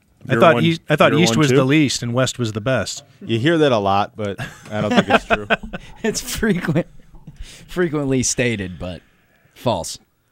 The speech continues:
Speaker 1: What are the other famous Ken, uh, Ken East, uh, alums?
Speaker 3: Well, there was the wrestler Adrian Adonis,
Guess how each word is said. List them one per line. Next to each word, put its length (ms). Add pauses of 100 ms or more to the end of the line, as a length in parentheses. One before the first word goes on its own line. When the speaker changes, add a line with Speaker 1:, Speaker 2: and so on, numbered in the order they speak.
Speaker 1:
What 280
are 120
the 140
other 200
famous 600
Ken, 460
uh, 380
Ken 240
East, 540 (420)
uh, 280 (100)
alums? 600 (800)
Speaker 3:
Well, 120
there 120
was 200
the 180
wrestler 400
Adrian 400
Adonis, 600